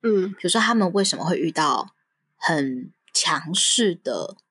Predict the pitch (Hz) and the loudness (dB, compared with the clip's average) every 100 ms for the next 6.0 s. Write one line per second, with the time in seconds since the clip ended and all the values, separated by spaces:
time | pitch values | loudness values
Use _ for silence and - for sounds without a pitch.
0 | _ _ _ _ _ _ 190 151 - 139 | _ _ _ _ _ _ -4 -2 -2 -4
1 | - 202 190 202 214 220 330 330 226 262 | -2 0 2 2 2 2 2 2 2 2
2 | 254 226 185 139 - 143 - 185 160 143 | 2 2 0 -2 -4 -4 -2 -2 -2 -4
3 | 120 196 _ _ _ _ - 143 135 107 | -6 -8 _ _ _ _ -6 -4 -2 -4
4 | 196 - 226 254 - - 247 269 214 - | -6 -4 -2 0 -2 -2 0 2 2 0
5 | 233 214 196 160 - - - 226 196 196 | 0 0 0 -2 -2 -4 -2 0 0 -2